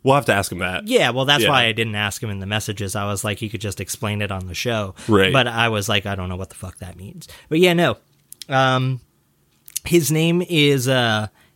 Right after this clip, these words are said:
Speaker 2: Hansel Humanauskowitz. I think I'm saying that right. Um,
Speaker 1: Humanauskowitz is one, is, like, his surname?
Speaker 2: Yeah, yeah. Hans,
Speaker 1: Human-
Speaker 2: is Hansel Humanauskowitz.
Speaker 1: Hansel Humanauskowitz.
Speaker 2: Um,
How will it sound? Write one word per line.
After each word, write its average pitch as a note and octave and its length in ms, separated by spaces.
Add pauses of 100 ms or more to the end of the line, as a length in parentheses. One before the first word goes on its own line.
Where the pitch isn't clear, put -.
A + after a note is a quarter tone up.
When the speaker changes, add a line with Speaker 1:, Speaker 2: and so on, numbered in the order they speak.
(140)
Speaker 2:
Hansel D3+ 680
Humanauskowitz. B2+ 2250 (240)
I B2 80
think A2+ 260
I'm G2+ 140
saying A2+ 340
that G2 200
right. G2+ 280 (400)
Um, A#2 500
Speaker 1:
Humanauskowitz C#3 720
is G#2+ 120
one, G#2 560
is, G#2 180
like, G2 140
his G#2+ 140
surname? A#2+ 600
Speaker 2:
Yeah, F#3+ 180
yeah. C3 260
Hans, C#3+ 340
Speaker 1:
Human- D#3+ 160
Speaker 2:
is B2+ 120
Hansel C3+ 600
Humanauskowitz. A#2 1080
Speaker 1:
Hansel A2+ 280
Humanauskowitz. - 200
Speaker 2:
Um, B2+ 720